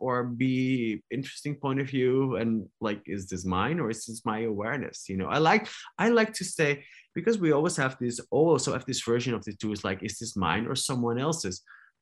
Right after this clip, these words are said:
And I'm like, mm, like, that, that also, like, if you're a little bit autistic, you even go, like, zoom in on those words, like, if this is mine or is this my awareness? 'Cause it's actually also a hundred percent your awareness of that reality. It's like,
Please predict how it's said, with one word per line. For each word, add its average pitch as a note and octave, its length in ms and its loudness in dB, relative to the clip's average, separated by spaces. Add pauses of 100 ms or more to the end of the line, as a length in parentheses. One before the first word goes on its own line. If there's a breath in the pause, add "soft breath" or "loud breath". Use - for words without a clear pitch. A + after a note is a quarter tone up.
(120)
And D#3 120 2
I'm E3 100 4
like, D#3+ 300 2 (180)
mm, D#3+ 300 4 (320)
like, D#3 240 2 (140)
that, E3 300 2 (100)
that D#3+ 380 0 (280)
also, C3+ 420 4
like, A2+ 220 -2
if A#2 120 -12
you're A#2 120 0
a A#2 40 2
little B2+ 220 4
bit A2+ 160 2
autistic, G#2 680 -4
you A2+ 180 0
even C3+ 400 0
go, A2 220 4
like, G#2+ 240 -2
zoom B2+ 240 0
in A#2 120 2
on G#2+ 140 0
those B2 300 -4
words, F#2 400 -4
like, F2+ 200 -6 (140)
if G#2+ 260 -6
this F#2+ 200 -8
is G#2+ 160 -4
mine G2+ 260 0
or G#2+ 100 0
is - 120 -4
this F#2 180 -8
my G#2 380 -2
awareness? G2+ 640 0
'Cause F#2+ 220 -8
it's - 480 -10
actually A2 560 0
also G2 480 -4
a D#2 40 -4
hundred F#2 320 -6
percent F2 300 -8
your F2 160 -4
awareness F#2 680 -4
of G2 260 -4
that F2+ 240 -6
reality. F2 540 -4
It's F#2 80 -12
like, D#2+ 200 -6